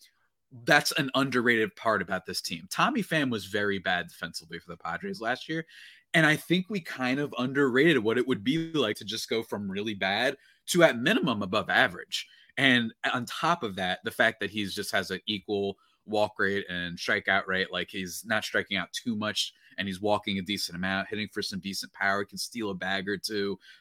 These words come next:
um, good base running, and putting in other good at bats for the most part. Uh, I think that's what's been making Profar so,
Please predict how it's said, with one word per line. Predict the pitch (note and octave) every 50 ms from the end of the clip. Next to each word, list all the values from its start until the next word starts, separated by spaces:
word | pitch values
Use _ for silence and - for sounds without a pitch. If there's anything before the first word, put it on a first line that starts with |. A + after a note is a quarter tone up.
| _ -
um, | G2 F#2 G2 G#2
good | A#2 C#3 G#2+ G2
base | G2 G#2 G#2+ G2+ - -
running, | - G#2+ G#2 G#2 G#2+ G#2+ G#2+ G#2+ G#2 - - - - _ _
and | C#3 C3+
putting | - G#3+ G3+ A#3+ G#3+
in | A3 G#3
other | A3 G#3 G#3 G3 G3+ G3+ - _ _ - B2 C3
good | C#3+ F3+ G#3
at | G#3+ D#3 -
bats | C#3+ E3 G#3 D4+ -
for | - - C#3+
the | C#3
most | C3+ C#3+ G3 A#3 - - -
part. | A#2+ G#2 G2+ G#2 -
Uh, | - A#2 A2+ A2+ -
I | A#2+ B2+
think | - D#3 C#3+ -
that's | C3+ - -
what's | B2 G#2 -
been | A2+ G#2
making | G#2 G#2 G2 - F#2+ F#2
Profar | - G#2 F#2+ F#2 - F2+ F2 F2+
so, | - - - F#2 E2+ E2 E2 -